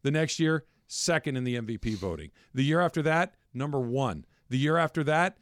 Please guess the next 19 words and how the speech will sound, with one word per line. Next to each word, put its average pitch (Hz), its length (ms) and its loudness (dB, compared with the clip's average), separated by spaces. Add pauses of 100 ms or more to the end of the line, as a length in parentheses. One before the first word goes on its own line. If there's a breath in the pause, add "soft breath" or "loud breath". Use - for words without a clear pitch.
(160)
number 143 300 -4
two 160 300 4
again. 101 320 -2 (200 soft breath)
The 127 80 -2
year 151 160 2
after 156 200 -2
that, 160 320 0
he 156 140 -4
wins 165 480 0
again. 127 480 -2 (200)
The 127 80 -4
year 151 180 0
after 165 220 -2
that, 170 320 0 (180)
fourth. - 560 0 (200)
The 127 80 -2
year 147 160 0
after 156 240 -2
that, 175 300 0